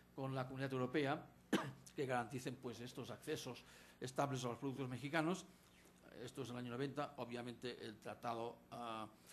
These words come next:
de, de libre comercio junto con el tratado también global vendría diez años después. O visto desde España, el otro lado, ¿no? Es, y,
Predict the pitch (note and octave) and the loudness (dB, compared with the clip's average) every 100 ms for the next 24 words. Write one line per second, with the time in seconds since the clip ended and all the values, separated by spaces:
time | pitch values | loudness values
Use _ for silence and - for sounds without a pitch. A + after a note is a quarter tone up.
0 | - - - - G#2+ A2 G#2+ G#2 G2+ G2+ | -18 -20 -12 -6 -2 0 0 -2 -4 -6
1 | - - C3 B2+ B2+ C3 D3 D3+ A#2 G2+ | -10 -8 -2 2 2 6 6 6 2 -2
2 | G#2+ G#2 G#2 G#2 G2+ F#2+ F#2+ G#2+ G#2+ A2+ | -6 -8 -6 -6 -6 -8 -8 -8 -4 -4
3 | A2 G#2+ A2 G#2+ G#2 A2+ B2+ C3 C3+ - | -4 -4 -4 -6 -2 4 6 6 4 -4
4 | - A2 A2 A#2 G#2+ A#2 A#2 A2+ G#2 G2 | -4 -4 2 2 4 2 0 -2 -6 -2
5 | E3+ C#3+ G2+ - - - - - - D#3+ | 6 6 4 -4 -14 -20 -20 -4 6 6
6 | E3 F#3+ G3+ E3 D3+ E3 G#3 C#3+ B2 C#3 | 6 6 8 6 4 4 4 4 2 2
7 | C#3+ F3 B2 G#2+ E3 D#3+ B2 - - - | 6 6 6 2 -4 -4 -8 -10 -18 -20
8 | - - C3 B2 | -20 -10 -6 -6